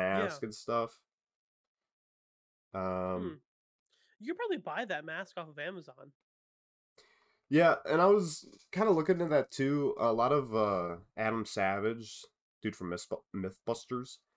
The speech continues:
Speaker 2: he
Speaker 1: Yeah.
Speaker 2: does, like, cosplay and stuff. And just, like, getting into that would kinda be cool. Even just, like, making those things and trying to figure out, like, oh, like, this material is cool for this aesthetic and stuff.
Speaker 1: Right.
Speaker 2: Kinda looked into that.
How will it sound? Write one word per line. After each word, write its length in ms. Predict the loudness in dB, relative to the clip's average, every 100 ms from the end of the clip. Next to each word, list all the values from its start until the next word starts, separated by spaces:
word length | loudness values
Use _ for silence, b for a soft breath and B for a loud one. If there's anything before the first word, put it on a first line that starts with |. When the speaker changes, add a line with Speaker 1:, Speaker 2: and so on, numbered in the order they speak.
| _ _
Speaker 2:
he 140 | _ 2
Speaker 1:
Yeah. 20 |
Speaker 2:
does, 240 | 2 4
like, 140 | 0 0
cosplay 480 | 2 2 0 -2 0
and 100 | 0
stuff. 440 | -2 0 0 -4 _ _ _ _ -4
And 120 | -2
just, 100 | 2
like, 140 | 2
getting 240 | 6 4 4
into 280 | 2 0 2
that 200 | 0 -2
would 200 | -6 -10
kinda 340 | -10 -6 -4
be 160 | -4 -8
cool. 520 | _ -6 -4 -2 -2 -4
Even 240 | -4 -4
just, 140 | -4 -2
like, 200 | -4 -4
making 600 | -10 -6 -6 -8 -8 -6
those 260 | -6 -6
things 440 | -6 -4 -4 -6 -8
and 100 | -12
trying 160 | -8 -8
to 60 |
figure 340 | -8 -6 -6 -2
out, 220 | -2 -2
like, 240 | -6 -8 -6
oh, 440 | -4 -2 -2 -6 -14 _ _ _ _
like, 200 | -14 -6
this 200 | -6 -6
material 540 | -8 -8 -2 0 0 -4
is 120 | -8
cool 340 | -6 -4 -2
for 180 | -4 -6
this 220 | -4 -6
aesthetic 480 | -8 -8 -6 -4 -4
and 120 | -6 -10
stuff. 360 | -8 -8 -8 _ _ _ _ _ _
Speaker 1:
Right. 320 | -14 -14 -12
Speaker 2:
Kinda 180 | -4 0
looked 180 | 0 -2
into 180 | -2 0
that. 300 | 2 0